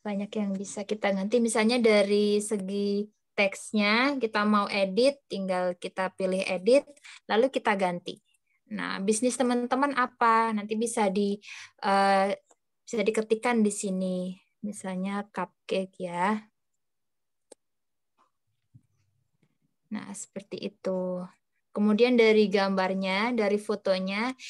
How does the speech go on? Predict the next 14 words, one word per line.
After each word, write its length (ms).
ini 240
bisa 240
kita 240
ganti 400
dengan 640
klik 320
mengganti. 960
Nah, 340
fotonya 540
apa? 480
Nanti 240
bisa 480
dicari 1120
fotonya. 1120